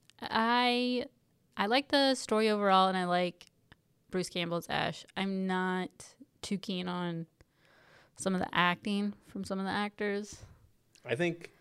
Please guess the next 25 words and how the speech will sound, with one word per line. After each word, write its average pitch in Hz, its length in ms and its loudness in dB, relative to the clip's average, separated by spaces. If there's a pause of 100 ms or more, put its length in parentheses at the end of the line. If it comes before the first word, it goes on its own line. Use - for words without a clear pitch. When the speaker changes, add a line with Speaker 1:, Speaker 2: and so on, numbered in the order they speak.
(220)
Speaker 1:
I 196 100 0
think 277 400 0
the 226 100 4
only 240 200 2
person 254 280 2
that 202 260 -4
needs 202 260 -4
to 202 120 -2
be, 185 200 -2
like, 165 400 0 (240)
real, 180 580 -2 (380)
like, 180 180 -6
campy 196 440 -2
is 165 120 -6
Bru-, 175 240 -2 (140)
is 170 160 -6
Bruce 175 200 -6
Campbell, 180 480 -4 (320)
and 190 140 -4
then 185 140 -6
everyone 180 340 -4
else, 175 460 -4
I 175 60 -6
feel 180 200 -6
like - 300 -10